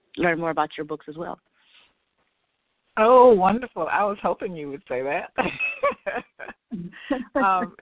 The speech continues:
Speaker 2: for my listening audience, too, uh, quickly, you can go to sulatoO dot com, S U L A T O O dot com. Um, there will be some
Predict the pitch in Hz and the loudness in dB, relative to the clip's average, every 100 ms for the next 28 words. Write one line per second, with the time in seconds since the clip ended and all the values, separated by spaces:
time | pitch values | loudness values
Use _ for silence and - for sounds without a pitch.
0 | - - 190 175 165 160 - 165 170 185 | -20 -8 -2 0 0 -6 -8 -4 -4 -4
1 | 208 190 175 165 160 156 165 - 185 165 | -10 -12 -8 -6 -6 -8 -14 -14 -8 -8
2 | 165 - 156 156 151 147 _ _ _ _ | -10 -10 -8 -8 -10 -16 _ _ _ _
3 | _ _ 214 214 185 160 165 165 160 160 | _ _ -6 -4 -4 -6 -8 -12 -8 -6
4 | 156 156 - - 196 190 - 175 175 160 | -6 -12 -18 -6 -4 -4 -8 -12 -6 -4
5 | - - 160 170 180 - 160 180 - 170 | -4 -6 -8 -8 -8 -10 -10 -10 -12 -14
6 | - 160 147 - 170 196 - - 185 - | -6 -6 -6 -8 -10 -10 -12 -12 -10 -6
7 | 156 143 160 170 180 175 175 202 190 190 | -6 -4 -6 -6 -4 -6 -4 -2 -2 -2
8 | 202 _ _ _ _ _ _ _ - 160 | -6 _ _ _ _ _ _ _ -8 -6
9 | 156 151 160 214 226 208 226 156 | -6 -2 0 0 -2 -4 -6 -8